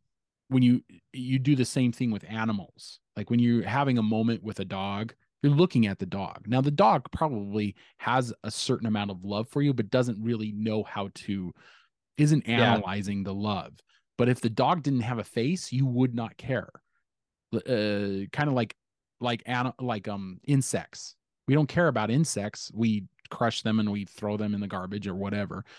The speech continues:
Speaker 1: We don't care about spiders 'cause they don't have a, a face or eyes to,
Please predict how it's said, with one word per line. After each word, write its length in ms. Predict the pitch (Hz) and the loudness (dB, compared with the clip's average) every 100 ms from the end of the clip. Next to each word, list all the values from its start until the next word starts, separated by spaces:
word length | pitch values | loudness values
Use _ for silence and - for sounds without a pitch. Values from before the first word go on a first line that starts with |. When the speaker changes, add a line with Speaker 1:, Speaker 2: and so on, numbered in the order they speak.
| _ | _
Speaker 1:
We 60 | 123 | 2
don't 120 | 123 | 2
care 220 | - 139 | 2 2
about 220 | 131 107 - | 2 2 -2
spiders 500 | - 107 110 101 - - _ | -2 0 2 0 -2 -14 _
'cause 260 | 120 107 - _ _ _ _ _ _ _ | -2 -2 -4 _ _ _ _ _ _ _
they 160 | 127 123 | 2 4
don't 200 | 135 120 | 6 4
have 260 | 117 123 110 | 2 2 2
a, 180 | 98 87 - _ - | 0 -2 -12 _ -8
a 80 | |
face 500 | 104 - 151 107 - | -8 2 4 4 0
or 140 | 69 82 | -10 -6
eyes 500 | 120 117 101 98 90 | -2 0 0 -4 -8
to, 480 | - - 101 95 90 | -10 -4 -2 -2 -6